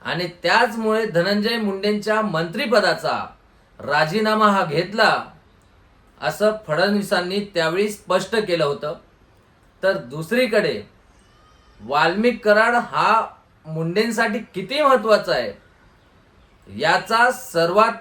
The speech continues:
पहिला नमुना जर का सोशल मीडियावरती व्हायरल झाला, तो म्हणजे खुद्द पंकजा मुंडे यांनी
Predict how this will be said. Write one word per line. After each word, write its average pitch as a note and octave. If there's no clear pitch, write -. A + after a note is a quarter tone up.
पहिला F3
नमुना E3+
जर E3
का G3
सोशल F#3
मीडियावरती G3+
व्हायरल E3
झाला, F3
तो G3
म्हणजे F3+
खुद्द F3
पंकजा G#3
मुंडे E3
यांनी F#3+